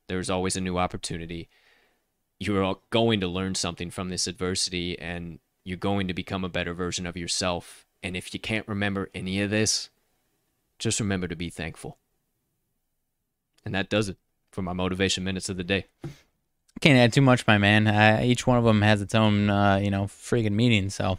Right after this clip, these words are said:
Speaker 2: <laughs> I don't even know where I would even start. So I, I love every bit of it. And, uh, yeah, it ties, uh, in so much of what you talk about every single day. So solid stuff.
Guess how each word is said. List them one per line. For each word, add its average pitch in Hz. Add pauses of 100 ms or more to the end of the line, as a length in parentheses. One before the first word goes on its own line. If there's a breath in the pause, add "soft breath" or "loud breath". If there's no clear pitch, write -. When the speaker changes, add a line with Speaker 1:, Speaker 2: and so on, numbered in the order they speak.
Speaker 2:
<laughs> 120
I 135
don't 120
even 113
know 113
where 110
I 107
would 104
even 101
start. 92
So -
I, 101
I 113
love 123
every 123
bit 127
of 127
it. 135 (480 loud breath)
And, 107
uh, 104
yeah, 120
it 87
ties, 123
uh, 117
in 120
so 117
much 113
of -
what 104
you -
talk 104
about 95
every 92
single 92
day. 92
So 90
solid 131
stuff. 117